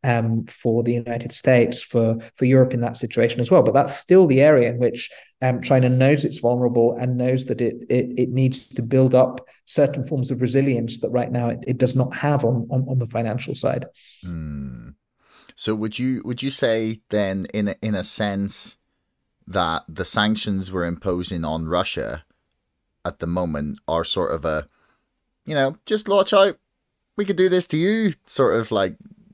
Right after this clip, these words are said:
Speaker 2: thing? Just, like, in, obviously there's, like,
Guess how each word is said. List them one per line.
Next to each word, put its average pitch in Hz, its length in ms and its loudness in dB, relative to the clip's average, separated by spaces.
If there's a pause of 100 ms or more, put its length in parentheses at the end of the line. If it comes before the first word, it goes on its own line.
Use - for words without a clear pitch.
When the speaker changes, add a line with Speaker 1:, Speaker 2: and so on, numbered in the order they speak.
(340)
Speaker 2:
thing? 127 480 -6 (400)
Just, - 240 -12
like, 110 160 -4
in, 123 240 -2
obviously 107 340 -2
there's, 85 300 -8
like, 73 180 -6